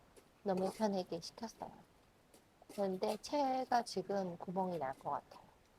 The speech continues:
대추를 이렇게 취사로 찐 다음에 이거를 이렇게 걸르고 옆에서 생강하고 당귀하고 넣어가지고 끓였거든요. 이렇게 뽀얀 물이 나오네요.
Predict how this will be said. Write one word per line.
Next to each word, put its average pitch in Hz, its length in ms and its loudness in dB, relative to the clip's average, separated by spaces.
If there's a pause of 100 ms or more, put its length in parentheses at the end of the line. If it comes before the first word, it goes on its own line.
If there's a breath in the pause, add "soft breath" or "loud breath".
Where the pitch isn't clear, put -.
(1000)
대추를 208 580 6
이렇게 170 320 2
취사로 240 880 4
찐 302 200 -2
다음에 208 640 6 (920)
이거를 190 440 6
이렇게 165 340 0
걸르고 170 840 4 (600)
옆에서 180 880 6 (720)
생강하고 277 680 6
당귀하고 170 720 2
넣어가지고 156 680 -2
끓였거든요. 165 680 2 (540)
이렇게 - 160 -4
뽀얀 415 300 4
물이 262 200 6
나오네요. 143 500 2